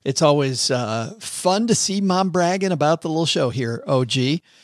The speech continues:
If you're looking for surround sound, of course, we have our Facebook group, The Basement. Head to stackingbenjamins dot com slash basement for that. We also have the two oh one, and increasingly we're doing live events on Instagram, on YouTube, on Fireside.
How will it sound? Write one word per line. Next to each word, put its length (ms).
If 180
you're 100
looking 260
for 200
surround 540
sound, 280
of 80
course, 240
we 100
have 120
our 80
Facebook 580
group, 380
The 200
Basement. 720
Head 300
to 560
stackingbenjamins 680
dot 200
com 200
slash 300
basement 480
for 140
that. 420
We 120
also 180
have 100
the 100
two 340
oh 80
one, 400
and 320
increasingly 840
we're 180
doing 400
live 680
events 400
on 140
Instagram, 800
on 240
YouTube, 540
on 220
Fireside. 840